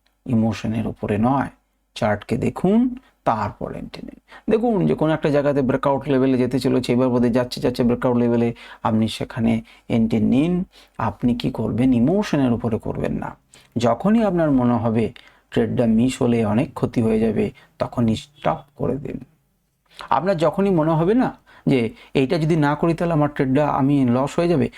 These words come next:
সঙ্গে সঙ্গে আমরা বাঁ হাতটা বাকি আছে, ডান হাতটা নিয়ে মোবাইলে ব্যবহার করছেন, বাঁ হাতটা দিয়ে গালে ঠাস করে চড় মারুন একটা, যে "না, না, না, এটি করা চলবে না", আর স্টপ করে দাও, মোবাইলটাকে বন্ধ করে দিন,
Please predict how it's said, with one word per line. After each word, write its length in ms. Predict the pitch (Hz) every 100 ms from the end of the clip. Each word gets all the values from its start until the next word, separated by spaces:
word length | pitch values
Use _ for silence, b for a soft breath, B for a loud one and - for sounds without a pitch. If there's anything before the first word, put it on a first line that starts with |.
| B
সঙ্গে 300 | - 156 151
সঙ্গে 160 | 151 147
আমরা 160 | 151
বাঁ 240 | 123 127 143
হাতটা 260 | 147 -
বাকি 260 | 135 135 147
আছে, 120 | 143
ডান 160 | 123 127
হাতটা 220 | 131 147
নিয়ে 140 | 131 127
মোবাইলে 320 | 123 127 131
ব্যবহার 280 | 131 127 131
করছেন, 300 | 127 - 139 135 B -
বাঁ 140 | 117 120
হাতটা 240 | 123 127
দিয়ে 320 | 123 117 123
গালে 260 | 117 110 113 -
ঠাস 240 | - 170
করে 200 | - 117
চড় 200 | - - -
মারুন 260 | - -
একটা, 220 | - - - _ _
যে 60 | 135
"না, 240 | 190 226
না, 200 | 110 -
না, 220 | - - - _ -
এটি 200 | 123 143
করা 200 | 117 110
চলবে 340 | - - -
না", 140 | - - _ _ B B 117
আর 100 | 117
স্টপ 280 | - 196 196
করে 160 | 151 131
দাও, 80 | 120
মোবাইলটাকে 440 | 113 135 139 143
বন্ধ 280 | 117 160 139
করে 180 | 107
দিন, 140 | -